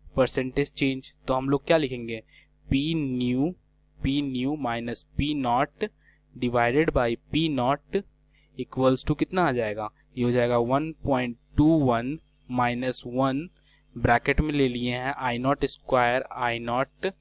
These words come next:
स्क्वायर, R को कॉमन निकाल लिए, ठीक है, divided by,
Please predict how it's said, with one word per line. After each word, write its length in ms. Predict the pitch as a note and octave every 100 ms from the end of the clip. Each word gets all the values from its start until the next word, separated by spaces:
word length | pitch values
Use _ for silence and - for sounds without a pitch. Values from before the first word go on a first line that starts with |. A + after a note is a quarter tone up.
| _ _ _
स्क्वायर, 680 | C3 - - C3+ A#2+ A#2+ D3+ - -
R 220 | A#2+ B2+
को 140 | C3 C#3
कॉमन 400 | - B2 C3+ D#3
निकाल 400 | C#3+ C#3 A#2+ A#2
लिए, 400 | A2+ A#2 C#3 F#3+ _ _ _ -
ठीक 160 | D#3
है, 100 | C#3 B2
divided 500 | B2 A#2+ A#2 C3+ C3+
by, 320 | B2 A#2+ D#3+